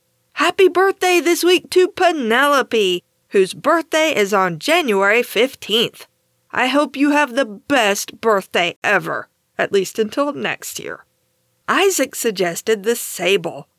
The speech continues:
which is a type of mustelid, or weasel and ferret relation, and also suggested the sable antelope. It's the sable episode.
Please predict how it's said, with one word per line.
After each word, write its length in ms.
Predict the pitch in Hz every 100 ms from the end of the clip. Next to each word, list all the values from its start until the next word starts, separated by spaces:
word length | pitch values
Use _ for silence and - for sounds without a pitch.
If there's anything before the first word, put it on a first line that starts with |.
| -
which 220 | 196 -
is 140 | 226
a 80 | 277
type 320 | 277 156 156
of 160 | 180 165
mustelid, 680 | 208 415 - 185 139 135 - _ _
or 280 | - 190 190
weasel 460 | 180 180 190 254 285
and 220 | 190 185
ferret 380 | 277 359 262 -
relation, 600 | 180 175 165 175 226 277 _ _ -
and 180 | 214 226
also 360 | 294 494 240
suggested 720 | 240 302 226 190 180 - 294 262
the 100 | 311
sable 540 | - 175 175 220 262 -
antelope. 680 | 190 349 392 226 151 - - _ _ _
It's 260 | - 185 -
the 160 | - 330
sable 600 | - - 202 285 226 -
episode. 800 | 190 - 185 196 175 175 180